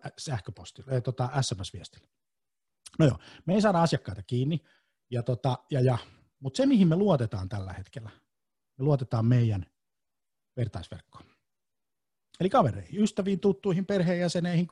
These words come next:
kollegoihin, työkavereihin, kaikki ihmisiä, joita me nähdään. Me kysytään niiltä, että hei, että, että tiedät sä hyvää, tota, putkimiestä tai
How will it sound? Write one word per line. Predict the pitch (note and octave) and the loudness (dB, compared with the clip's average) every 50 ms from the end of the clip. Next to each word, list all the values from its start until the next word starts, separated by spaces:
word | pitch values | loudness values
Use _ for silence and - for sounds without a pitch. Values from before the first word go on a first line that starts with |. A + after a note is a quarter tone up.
| _ | _
kollegoihin, | - G3+ G3 F3+ E3+ E3+ E3+ E3 D#3+ F3+ F3+ F3+ F3 D#3 E3+ | -2 0 0 0 0 0 -2 -2 -4 -4 -4 -2 -2 -2 -2
työkavereihin, | - G3 F3+ - - E3 E3 E3 D#3 E3 D#3+ D#3 E3 E3+ | -2 -2 0 0 0 0 0 0 0 0 0 0 0 0
kaikki | D#3+ - G3 F3+ - - F#3+ G3 | -2 -2 -4 -4 -2 -2 0 2
ihmisiä, | F3 E3+ D3 A#2+ B2 | 2 2 2 2 0
joita | A2+ - G2+ | -2 -2 -4
me | G#2 G#2 | -4 -4
nähdään. | G2 F2 - - - - _ _ _ _ _ _ _ _ _ - | -6 -8 -10 -16 -20 -20 _ _ _ _ _ _ _ _ _ -8
Me | D#3 | -2
kysytään | D3 G3+ F3 F#3+ F3+ F#3 F#3 | 0 0 0 0 0 0 0
niiltä, | G3 E3 A#2 A2 - F#2 | 0 0 -2 -2 -4 -6
että | - - G#2 | -6 -6 -4
hei, | A#2 | -4
että, | A2 - - F#2 - _ _ - - - | -4 -4 -6 -10 -10 _ _ -20 -20 -20
että | _ _ C3+ - | _ _ -4 -2
tiedät | - C#3+ B2+ - | 0 0 0 0
sä | - | 0
hyvää, | A2+ B2 A2+ G#2+ G#2 G2 F#2+ | 0 0 0 0 -2 -4 -4
tota, | G2 F#2 - F#2+ | -6 -8 -8 -10
putkimiestä | - - F#2 - - G#2+ F2 F2 E2 - - G2 | -8 -10 -12 -10 -12 -12 -12 -12 -14 -14 -14 -14
tai | - - E2+ E2+ | -14 -14 -14 -16